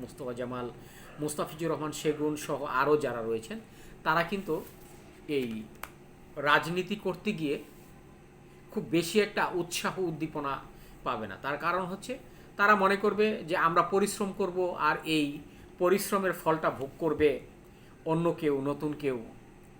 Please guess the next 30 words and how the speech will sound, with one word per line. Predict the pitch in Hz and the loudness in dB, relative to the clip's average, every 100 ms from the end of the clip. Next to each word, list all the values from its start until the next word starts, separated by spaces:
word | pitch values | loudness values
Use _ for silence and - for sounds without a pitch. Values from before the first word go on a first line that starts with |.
| - - - | -20 -8 0
এই | 175 151 | 2 2
বিষয়টা | 175 - 208 208 | -2 -2 0 0
যখন | 196 196 190 | 0 -2 0
তাদের | 156 156 147 | 0 2 0
মনে | 147 147 | 0 -2
হবে, | 202 247 | -6 -6
তখন | 180 147 135 - - - - | -4 -4 -6 -8 -18 -20 -10
তারা | 139 131 123 | -2 -2 -2
ধীরে | 143 156 131 | -2 -4 -4
ধীরে, | 113 98 - - - - - - - - 143 | -6 -8 -12 -18 -20 -20 -20 -20 -20 -8 -4
এই | 123 | -2
রাজনৈতিক | 127 117 135 147 131 | -2 -4 -8 -8 -10
নেতারা | 127 123 131 131 | -10 -8 -8 -8
কিন্তু | 147 139 123 | -12 -12 -8
ধীরে | 139 131 | -6 -4
ধীরে | 131 190 - - - - - - 139 | -4 -6 -8 -16 -20 -20 -20 -12 -8
এই | 120 110 | -6 -2
রাজনীতির | 123 127 143 147 123 | -2 -2 -4 -4 -4
মাঠ | 113 123 - - | -4 -4 -6 -14
থেকে | 151 208 - - - - - - - | -14 -16 -16 -20 -20 -20 -20 -20 -10
শুধুমাত্র | 233 254 233 151 143 | -6 -4 -4 -2 -2
নামে | 139 151 143 147 - - - | 0 0 -2 -6 -16 -20 -8
তারা | 123 117 - | -6 -6 -8
থাকতে | 131 143 120 | -12 -12 -10
পারবে, | 120 113 - - - | -10 -10 -16 -10 -4
থাকবে। | 147 147 196 - - - - - | -4 -4 -10 -10 -20 -20 -20 -10
তার | 139 127 127 | -6 -4 -2
কারণ | 139 220 - - - 123 180 | -2 -2 -8 -18 -18 2 2
যখন | 185 226 220 226 - - - | 4 4 4 2 -6 -16 -6
কোনো | 233 262 | 0 6